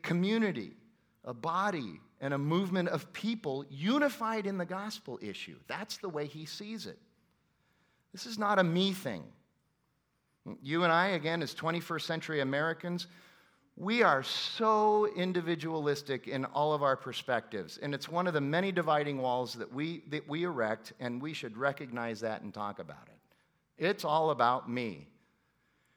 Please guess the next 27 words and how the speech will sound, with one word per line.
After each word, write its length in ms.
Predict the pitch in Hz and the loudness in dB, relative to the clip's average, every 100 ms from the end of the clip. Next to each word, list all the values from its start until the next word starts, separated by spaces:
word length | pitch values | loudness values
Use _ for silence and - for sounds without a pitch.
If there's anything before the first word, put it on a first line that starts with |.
| _ - | _ -4
The 100 | 143 | 0
greatest 640 | 127 113 156 190 226 226 156 | 0 4 4 6 4 0 -4
religious 560 | 139 147 175 196 180 | -2 0 0 -2 -2
movement 520 | 151 160 160 165 170 139 | 0 0 0 0 -2 0
in 120 | 127 | 0
our 140 | 147 | 0
culture 400 | 160 151 147 156 | 0 -2 -2 -6
today 400 | 147 139 123 113 | -6 -2 0 0
is 240 | 117 117 - | -2 -4 -4
something 460 | 151 156 139 123 | -2 -2 -2 -4
called 440 | - 113 117 120 - | -4 -4 -4 -4 -6
meism. 800 | 113 127 156 135 107 87 92 69 65 76 | -2 2 2 2 0 -2 -8 -10 -14 -12
Do 100 | 117 | -4
I 140 | 120 117 | -2 0
need 180 | 131 143 | -2 -4
to 120 | 151 | -4
explain 440 | 147 - 156 175 | -6 -4 -2 0
that 200 | 175 185 | -2 -2
to 80 | 196 | -4
anybody? 480 | 190 196 190 202 208 - - _ _ _ _ _ _ | -4 -4 -6 -6 -10 -14 -20 _ _ _ _ _ _
That's 240 | 151 196 214 | 0 0 0
a 60 | |
problem. 540 | 151 175 165 139 98 - - _ _ _ _ _ - | -2 2 2 2 -4 -8 -18 _ _ _ _ _ -8
He-, 100 | 170 | -6
here 220 | 165 165 | -2 -2
you 60 | 170 | 2
go. 200 | 135 | 0